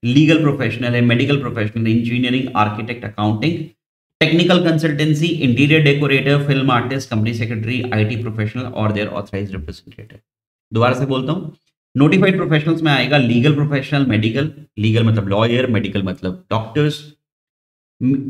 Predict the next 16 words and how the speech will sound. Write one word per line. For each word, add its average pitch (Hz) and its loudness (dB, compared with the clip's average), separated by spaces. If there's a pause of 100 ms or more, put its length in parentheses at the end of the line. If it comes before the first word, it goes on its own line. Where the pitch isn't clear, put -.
(200)
लीगल 147 4
प्रोफेशन, 147 0
मेडिकल 143 4
प्रोफेशन, 139 -2
इंजीनियरिंग, 143 4
आर्किटेक्ट, 139 0
अकाउंटिंग, 123 0
अकाउंटिंग 107 -2
में 107 0
चार्टर्ड 110 -2
अकाउंटेंट, 110 0
कॉस्ट 104 -4
अकाउंटेंट 123 -8
आ 123 -4
जाते 120 -6
हैं, 123 -10